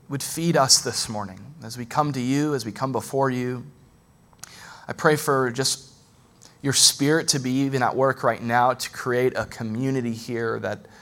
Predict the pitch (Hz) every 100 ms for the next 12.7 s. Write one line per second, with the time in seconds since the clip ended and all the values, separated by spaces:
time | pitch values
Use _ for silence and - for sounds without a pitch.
0 | - - - 117 113 - 139 117 - -
1 | - 104 - 127 131 - 120 120 - -
2 | - - 113 - - 143 - 143 120 110
3 | 127 135 139 131 113 - 107 - - 107
4 | - - - 123 139 139 131 117 117 110
5 | 104 - 110 104 113 107 - - - -
6 | - - - - 117 139 123 117 117 117
7 | - - 147 - 139 113 110 110 104 110
8 | 110 113 110 107 - 127 - - - _
9 | _ _ _ _ 110 107 104 101 107 110
10 | - 113 - 120 113 135 - _ _ -
11 | 143 127 - 135 131 110 - 123 117 -
12 | 120 123 110 113 117 110